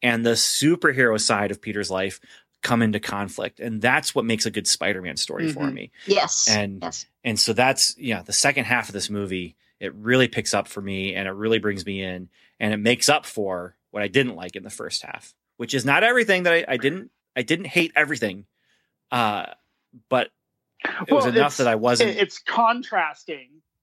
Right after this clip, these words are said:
Speaker 2: it's juxtaposing his, his superhero life against his, um, against his, like, teenage, trying to be teenager life. And it's, I think it's done purposefully. And I think that moment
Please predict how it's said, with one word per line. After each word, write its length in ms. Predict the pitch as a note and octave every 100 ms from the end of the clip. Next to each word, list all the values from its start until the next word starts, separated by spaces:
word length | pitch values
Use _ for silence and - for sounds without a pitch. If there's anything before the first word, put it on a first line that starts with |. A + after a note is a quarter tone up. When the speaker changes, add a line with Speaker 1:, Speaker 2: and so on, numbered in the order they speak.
| _ _
Speaker 2:
it's 300 | G3 F3 - - C#3+ G3 G3 -
juxtaposing 800 | - - F3+ F#3+ D#3+ A2+ A2 D3+ - - _ _
his, 400 | F3+ D#3+ - -
his 240 | F3+ E3+ D3
superhero 580 | - G3+ F#3 E3 D3+ D3
life 340 | C3 C3 C3 -
against 540 | D#3 D3 C3+ C#3+ -
his, 500 | - C#3+ C3+ C3+ - _ - _ _
um, 520 | E3 D3 B2+ A#2+ A#2+ - _ - _ -
against 420 | F3 D3+ D#3 -
his, 240 | D#3 C3 B2+
like, 300 | C3 B2 -
teenage, 600 | - E3+ D#3+ C3+ B2 -
trying 240 | - D#3+ C#3
to 60 |
be 180 | C3+ C3+
teenager 520 | B2 F#3 F3 B2+ C3
life. 380 | B2 - - - - - - - -
And 320 | F#3 E3+ E3+
it's, 300 | F#3 F3 - -
I 120 | E3+
think 220 | E3+ G3+
it's 140 | G3 C#3+
done 360 | E3 D3+ D3
purposefully. 680 | - G3 G3 - - C3 A#2+
And 80 | C3+
I 120 | D3+
think 280 | F#3+ F3+ C#3
that 260 | D3 C3+ D#3+
moment 640 | D#3 G3 F3 A#2+ C3